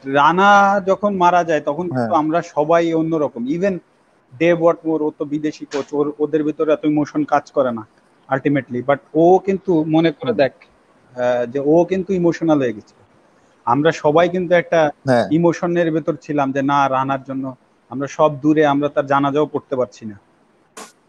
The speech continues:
Speaker 1: তো
Speaker 2: না।
Speaker 1: সবার ভেতরে কিন্তু ওই জিনিসটা কাজ করছিল এবং ultimately কিন্তু ওই দিন সকাল থেকেই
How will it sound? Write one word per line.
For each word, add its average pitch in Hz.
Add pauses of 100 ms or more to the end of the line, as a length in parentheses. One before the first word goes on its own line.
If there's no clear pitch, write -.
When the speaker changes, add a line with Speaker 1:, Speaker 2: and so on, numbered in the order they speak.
Speaker 1:
তো 147 (260)
Speaker 2:
না। 113
Speaker 1:
সবার 180
ভেতরে 185
কিন্তু 185
ওই 175
জিনিসটা 170
কাজ -
করছিল 117
এবং 151
ultimately 170
কিন্তু 180
ওই 170
দিন 165
সকাল 160
থেকেই 143